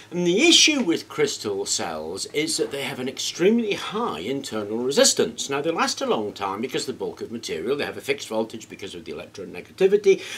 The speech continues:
but they have a very high internal resistance. Now, a crystal cell, I've got an example here, is identical in concept to a potato cell. Ah, here we go. And we have a potato cell right here. We'll get the same result.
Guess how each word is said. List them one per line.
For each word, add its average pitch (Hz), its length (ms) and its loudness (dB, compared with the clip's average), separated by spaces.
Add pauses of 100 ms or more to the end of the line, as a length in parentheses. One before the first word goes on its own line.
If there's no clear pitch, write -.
(180)
but 262 120 2
they 233 80 6
have 208 160 4
a 202 40 4
very 151 280 2
high 95 680 -2 (280)
internal 113 560 2
resistance. 101 640 -2
Now, 160 180 4 (460)
a 139 260 6
crystal 147 540 8
cell, 101 360 0
I've 110 100 -4
got 113 100 0
an 92 80 -6
example 98 480 -4
here, 175 400 4
is 139 120 4
identical 165 1080 -2
in 113 200 -4
concept - 880 -2
to 110 300 2
a 98 40 -2
potato 165 600 0
cell. 87 360 -4
Ah, - 220 2 (180)
here 131 120 0
we 135 80 2
go. 247 220 2 (480)
And - 120 -4
we 139 80 0
have 113 140 -6
a - 40 -18
potato 104 440 -8
cell 104 240 -4
right 90 240 -6
here. 226 260 4 (300)
We'll 180 120 6
get 208 200 4
the 175 40 -2
same 113 300 0
result. 110 460 0